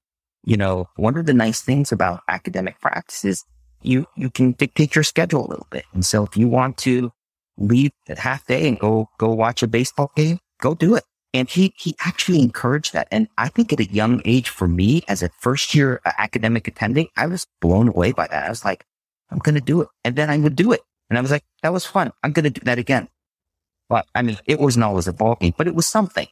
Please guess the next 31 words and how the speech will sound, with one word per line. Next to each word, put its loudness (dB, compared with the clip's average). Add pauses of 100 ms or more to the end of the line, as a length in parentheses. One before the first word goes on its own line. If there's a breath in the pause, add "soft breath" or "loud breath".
(120)
And -2 (100)
just -2
for 0
personal -2
care 0 (100)
and, 0 (100)
and 0
family -4
time -8 (380 loud breath)
and -6
things -8
like -8
that. -4
So, 0 (360)
so 2
I 2
always 0
encourage -2
that 0
to, 2
uh, 0
younger 0
faculty, -2
that -4
to, 0
to -2
normalize 2
just -4
being -2 (320)
a -6
person. -4